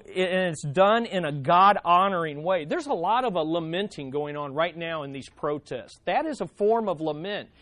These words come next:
It's just not a God-honoring form. A God-honoring, soul-searching form. It,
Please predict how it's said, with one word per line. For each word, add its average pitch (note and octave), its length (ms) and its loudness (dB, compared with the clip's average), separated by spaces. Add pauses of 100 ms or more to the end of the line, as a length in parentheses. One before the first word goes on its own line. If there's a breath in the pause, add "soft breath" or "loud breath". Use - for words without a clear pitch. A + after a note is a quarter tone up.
(120 soft breath)
It's - 180 -2
just B3+ 180 -4
not B3 220 0
a G#3 60 -2
God-honoring G3+ 800 0
form. A2 360 -14 (2000)
A C#3 80 -6
God-honoring, G#3 920 4
soul-searching A3 1080 2 (120)
form. G3 400 -4
It, F#3 160 -2